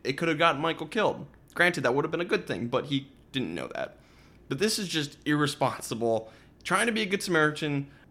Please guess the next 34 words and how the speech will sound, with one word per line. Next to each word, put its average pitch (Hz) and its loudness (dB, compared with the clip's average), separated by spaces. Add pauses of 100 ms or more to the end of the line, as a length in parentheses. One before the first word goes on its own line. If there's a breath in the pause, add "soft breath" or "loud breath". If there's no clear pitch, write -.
simultaneously 226 2
doing 190 0
a 170 0
good 156 -2
job 160 4
at 214 0
it, 190 0
but - -8
failing, 165 2
getting 170 -2
yourself 180 -2
killed, 139 0 (480 loud breath)
going 202 6
outside 208 0
your 170 2
shelter 180 2
when 147 -2
you 139 0
hear 156 2
a 151 0
weird 139 0
noise 131 2
without 131 2
a 180 4
weapon 151 2
while 139 2
you 139 2
live 160 0
in 165 2
the 139 4
middle 156 6
of 143 4
the 135 6
woods. 160 2